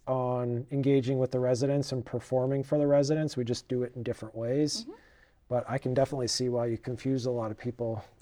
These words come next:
Speaker 2: Uh, yeah, I
Speaker 1: who
Speaker 2: confused a lot of people. <laughs>
Speaker 1: who are wondering why you have so many boards that you have to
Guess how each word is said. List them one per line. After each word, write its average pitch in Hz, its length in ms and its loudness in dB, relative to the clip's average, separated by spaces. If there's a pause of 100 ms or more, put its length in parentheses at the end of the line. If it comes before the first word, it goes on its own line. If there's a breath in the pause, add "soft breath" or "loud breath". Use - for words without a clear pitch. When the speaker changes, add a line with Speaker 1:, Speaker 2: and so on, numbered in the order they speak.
(160)
Speaker 2:
Uh, - 40 -4
yeah, 170 300 0
I - 60 -20
Speaker 1:
who 131 160 -2
Speaker 2:
confused 247 540 8
a - 80 12
lot 254 240 12
of 240 80 12
people. 254 640 10
<laughs> - 20 -6
Speaker 1:
who 143 140 8
are 123 220 6
wondering 135 460 2
why 127 240 6
you 127 120 6
have 127 180 4
so 139 120 2
many 127 220 2
boards 120 500 2
that 113 120 -4
you 110 100 0
have 107 220 -4
to 107 200 -4